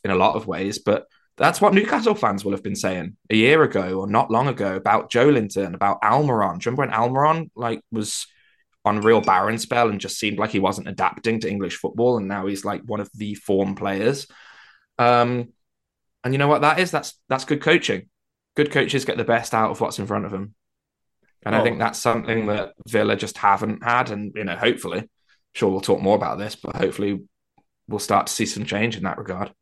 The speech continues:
Speaker 2: Absolutely. Well, the, the thing I was gonna bring up there when you mentioned Miguel Almiron is he was literally the butt of a, a Mister Jack Grealish's joke last, at the end of last
Speaker 1: Been on
Speaker 2: season.
Speaker 1: fire ever since, hasn't he?
Speaker 2: Yeah. <laughs> So, um,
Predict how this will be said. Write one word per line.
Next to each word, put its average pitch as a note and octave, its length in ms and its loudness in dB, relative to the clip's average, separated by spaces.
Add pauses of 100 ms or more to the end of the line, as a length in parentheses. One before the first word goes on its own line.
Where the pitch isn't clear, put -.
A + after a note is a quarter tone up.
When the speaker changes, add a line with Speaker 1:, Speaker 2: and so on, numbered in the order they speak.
(320)
Speaker 2:
Absolutely. G2+ 540 -4
Well, F#2+ 140 2
the, F#2+ 100 -2
the G2 160 -4
thing A2 180 0
I G#2 100 4
was G2+ 160 0
gonna G2 180 -2
bring F#2 260 -2
up F2+ 160 -2
there F2+ 140 0
when F2+ 100 -6
you F2+ 240 -8
mentioned F#2 400 -6
Miguel F#2 320 -2
Almiron F#2+ 380 -2
is F2+ 180 -8
he F#2+ 180 -4
was G2 140 0
literally G2+ 320 2
the F#2 140 0
butt F#2 180 2
of F2+ 160 -2
a, F2+ 320 0
a F2+ 60 0
Mister F2 340 -4
Jack F2 280 0
Grealish's F#2 500 -2
joke G#2+ 400 2
last, F2 380 -2
at F#2 120 0
the F#2 80 0
end F#2 80 -2
of F2+ 80 -2
last F2+ 140 2
Speaker 1:
Been - 80 6
on A#2+ 80 8
Speaker 2:
season. F2+ 100 2
Speaker 1:
fire A#2 320 8
ever A2 160 2
since, A2+ 380 2
hasn't A2 240 0
he? B2 60 6
Speaker 2:
Yeah. A#2+ 560 6
<laughs> - 20 2
So, A#2+ 560 8
um, G2+ 380 4